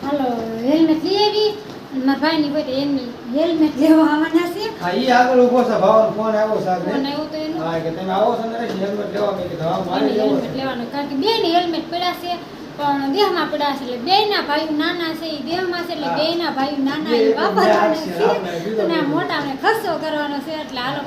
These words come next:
Speaker 1: finally અમે
Speaker 2: હાલો,
Speaker 1: જઈએ
Speaker 2: કાકી,
Speaker 1: છીએ.
Speaker 2: આવું છે તમારે
Speaker 1: હેલ્મેટ?
Speaker 2: હેલ્મેટ લેવા?
Speaker 1: હા.
Speaker 2: એ તો હાલવાનું થા હોતો ને બેયને.
Speaker 1: હા, જો ત્યાં બૂટ
Speaker 2: ભણી
Speaker 1: બૂટ
Speaker 2: લા.
Speaker 1: પહેરીને.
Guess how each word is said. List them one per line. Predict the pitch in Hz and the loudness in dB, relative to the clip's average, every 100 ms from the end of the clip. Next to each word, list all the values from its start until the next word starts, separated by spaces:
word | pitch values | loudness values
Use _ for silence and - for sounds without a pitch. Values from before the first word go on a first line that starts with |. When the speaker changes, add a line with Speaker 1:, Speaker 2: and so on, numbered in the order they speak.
| 277 | -6
Speaker 1:
finally | 277 285 285 269 | -6 -6 -6 -6
અમે | 269 277 | -6 -6
Speaker 2:
હાલો, | 233 214 | -2 0
Speaker 1:
જઈએ | 220 | 2
Speaker 2:
કાકી, | 220 - | 2 0
Speaker 1:
છીએ. | 208 | 4
Speaker 2:
આવું | 226 247 | 6 6
છે | 254 | 4
તમારે | 254 254 262 | 0 0 2
Speaker 1:
હેલ્મેટ? | 320 254 247 226 | 4 4 2 2
Speaker 2:
હેલ્મેટ | |
લેવા? | 240 - | 4 4
Speaker 1:
હા. | - - - - - | 4 0 -10 -14 -8
Speaker 2:
એ | 190 | 2
તો | |
હાલવાનું | 220 226 233 233 202 | 4 4 2 -2 -2
થા | 226 | -2
હોતો | 214 202 202 | -2 -2 -2
ને | 233 285 254 | -4 -2 -2
બેયને. | 214 175 - 294 | -2 -4 -6 -2
Speaker 1:
હા, | 285 | 2
જો | 403 | 2
ત્યાં | 415 370 277 | 2 2 2
બૂટ | 330 | 2
Speaker 2:
ભણી | 311 311 | 2 0
Speaker 1:
બૂટ | 240 | 0
Speaker 2:
લા. | 339 | 0
Speaker 1:
પહેરીને. | 320 277 | 2 0